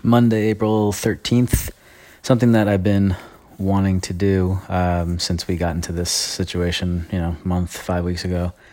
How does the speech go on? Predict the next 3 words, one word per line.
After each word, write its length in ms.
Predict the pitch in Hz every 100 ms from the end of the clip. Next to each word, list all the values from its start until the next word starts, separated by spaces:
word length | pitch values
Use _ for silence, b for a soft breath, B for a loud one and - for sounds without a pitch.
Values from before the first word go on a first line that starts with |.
| B B B -
was 680 | 98 92 90 85 - - - _ _
kinda 300 | - 101 95 82 _ - b b b b b b b _ _ _
reorganize 1400 | 95 113 101 98 98 98 98 95 95 92 92 - - -